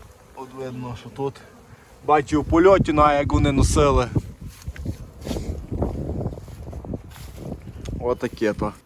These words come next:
Вулики відкривав, дивився, клуби порозходилися. Такі бджола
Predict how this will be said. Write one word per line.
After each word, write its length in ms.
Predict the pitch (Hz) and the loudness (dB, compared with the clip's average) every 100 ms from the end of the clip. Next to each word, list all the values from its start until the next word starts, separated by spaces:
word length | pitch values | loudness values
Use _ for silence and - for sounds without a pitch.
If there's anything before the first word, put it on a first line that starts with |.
| _ _ _ _ _ _ _ _ _ - - | _ _ _ _ _ _ _ _ _ -20 -2
Вулики 480 | 156 185 180 - 160 | 6 6 6 4 0
відкривав, 500 | 139 175 196 190 170 127 - | 2 2 2 2 0 -6 -2
дивився, 480 | 143 160 202 180 180 | 2 6 6 4 -2
клуби 320 | - 196 170 | 2 4 4
порозходилися. 960 | - 160 147 - 202 196 190 - 185 175 - - - - - | 4 2 2 4 6 6 4 2 0 0 -6 -20 -20 -20 -10
Такі 400 | 156 - 170 147 - - - - _ | -8 2 4 4 0 -20 -20 -20 _
бджола 580 | 147 135 165 170 156 160 | -4 2 6 6 6 2